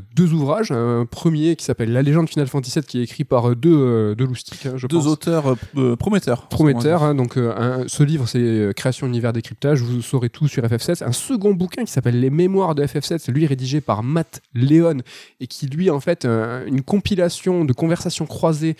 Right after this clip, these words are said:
Speaker 1: de toutes les têtes pensantes de Final Fantasy sept, hein. Donc là, il y a tout le monde, hein,
Speaker 2: Il y en a
Speaker 1: Sakaguchi
Speaker 2: moult, hein.
Speaker 1: Uematsu, il y a tout le monde, Amano, Nomura, euh, c'est la folie furieuse, euh, très, très intéressant. On a aussi, si vous n'avez pas envie de lire, c'est dommage, mais vous voulez nous écouter,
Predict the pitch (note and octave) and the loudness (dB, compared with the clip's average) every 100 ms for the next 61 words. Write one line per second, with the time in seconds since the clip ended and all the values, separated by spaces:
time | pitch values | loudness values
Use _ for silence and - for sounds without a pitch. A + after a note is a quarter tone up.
0 | - - A#2+ B2+ - - C4 B3+ - E3+ | -10 -8 2 2 0 -6 -2 0 0 -2
1 | - D#3 - F#3+ G3+ G3+ E3 C#3+ D#3+ D3+ | 0 -4 -2 -2 0 0 2 2 0 0
2 | D#3 C#3+ C#3 - G#3+ D3+ D3 A#2+ C3 A#2 | -2 -2 -2 0 0 0 2 0 0 0
3 | G2+ - A3+ G3+ E3+ C#3 C#3+ - C3+ C3+ | 0 -2 2 4 4 2 0 0 -2 0
4 | C3 A#2+ D3 C#3 B2+ A#2+ - - D#3 D3 | 0 0 2 2 0 -2 -6 -2 2 2
5 | C3+ - G#3 D3 C#3 B2+ C3+ D#3+ - - | 2 2 2 2 2 2 2 2 0 -8
6 | - - - - A#3 G#3+ C#3 C3+ D3+ D#3 | -18 -20 -6 2 4 6 4 4 2 2
7 | C3 A#2 A2+ A#2 D#3+ D3 - D3 D#3 - | 2 2 2 0 0 0 0 0 0 -4
8 | - F3+ C#3+ D#3+ F#3+ - B2 - F#3+ - | -4 0 2 2 2 0 0 2 -2 -2
9 | D#3 D3 C#3+ B2 - C#3+ - _ _ _ | -2 0 0 -2 -2 -6 -8 _ _ _
10 | _ _ _ - _ - E3 F#3+ F#3+ F3+ | _ _ _ -12 _ 2 4 6 4 2
11 | - F3+ E3 D3+ D3 C#3+ C#3+ E3 D#3 D3 | -4 -8 -4 -2 0 0 2 0 0 0
12 | D#3+ E3+ B2+ C3+ D3 B2+ A2+ C#3+ C#3 C3 | 2 2 2 2 4 2 0 0 2 2
13 | C3+ - D#3 F3 F3+ - D#3+ F3+ | -2 0 2 4 4 0 0 0